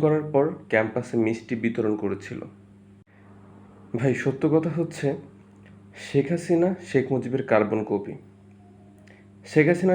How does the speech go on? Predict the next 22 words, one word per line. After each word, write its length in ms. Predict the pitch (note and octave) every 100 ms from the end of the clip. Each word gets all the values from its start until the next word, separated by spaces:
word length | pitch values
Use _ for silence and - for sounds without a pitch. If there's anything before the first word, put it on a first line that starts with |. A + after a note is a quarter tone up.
| E3
যেমন 200 | D#3 D3+ E3+ B2 A#2+
বিভিন্ন 280 | A#2 C3+ C3 -
পাঠ্যপুস্তকের 760 | A2+ - - C3+ - B2 B2+ A2+
বইয়ে 320 | G#2+ G#2+ - - - - - - - -
শেখ 260 | - - C3+ C3+
মুজিবকে 440 | C#3 C#3+ C#3+ B2+ A#2 - - - -
ফেরেশতা 460 | - D3+ D#3+ - F3+
হিসেবে 340 | E3 E3+ D#3 D3+
উপস্থাপন 440 | D3+ D3 C#3+ B2+ B2
করেছে, 340 | A2+ G#2+ - A#2+ - - - -
মানে, 160 | B2+ C3
শেখ 220 | C#3 C3+
মুজিবুর 340 | C#3+ C3 C3 A#2+
রহমান 240 | B2 B2+ B2 C3+
এমন 140 | D3+ E3
একজন 240 | D3 D3+ B2
মানুষ, 220 | A2 G#2 - -
সে 100 | C3
ফেরেশতার 560 | - C#3 C#3 - D3 C3+
মতো 140 | B2+ B2+ B2
পবিত্র, 340 | A#2 A#2 A#2+ G2+ - - - - -
এইভাবে 300 | C#3+ D3 D3+